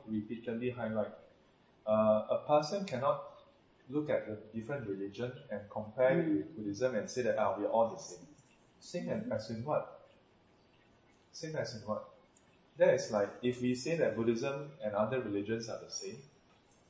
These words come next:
Speaker 1: that is like saying your father and o-, other people's father are the same. Why? What's the basis? Oh, both human beings are. <laughs> Both guys so the same. But that is rubbish, isn't it? Yeah. Uh, this is one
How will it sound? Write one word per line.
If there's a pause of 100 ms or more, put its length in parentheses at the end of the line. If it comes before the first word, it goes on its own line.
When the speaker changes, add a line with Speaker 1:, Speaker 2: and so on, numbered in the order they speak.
(160)
Speaker 1:
that
is
like
saying (200)
your
father
and
o-, (200)
other
people's
father
are
the
same. (880)
Why?
What's
the
basis? (320)
Oh,
both
human
beings
are. (460)
<laughs>
Both
guys
so
the
same. (640)
But
that
is
rubbish,
isn't
it? (500)
Yeah. (840)
Uh, (800)
this
is
one